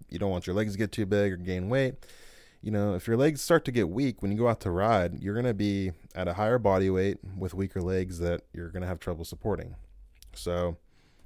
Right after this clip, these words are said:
we don't want that to happen either. And lastly, when it comes to assistance work,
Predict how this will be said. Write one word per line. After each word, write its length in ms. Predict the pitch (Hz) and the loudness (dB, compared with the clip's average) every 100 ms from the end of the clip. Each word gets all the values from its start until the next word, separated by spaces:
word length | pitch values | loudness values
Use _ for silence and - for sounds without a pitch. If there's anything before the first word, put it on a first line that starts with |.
| - - - - - | -16 -14 -14 -14 -8
we 120 | 110 107 | 0 6
don't 180 | 117 | 6
want 160 | 113 104 | 6 6
that 160 | 104 - | 4 2
to 60 | |
happen 260 | 90 87 85 | -4 -4 -4
either. 380 | 85 - 92 - - - - - - - - - - - - | -6 -6 -10 -14 -20 -20 -18 -16 -14 -10 -10 -10 -12 -8 -2
And 240 | 110 110 | 0 4
lastly, 340 | 143 160 170 | 4 6 4
when 220 | 147 131 123 | 6 6 4
it 60 | |
comes 220 | 151 139 - | 2 0 0
to 320 | 135 131 101 | 2 4 4
assistance 520 | - 156 - 156 147 | 2 0 2 0 2
work, 380 | 151 151 - | 4 2 2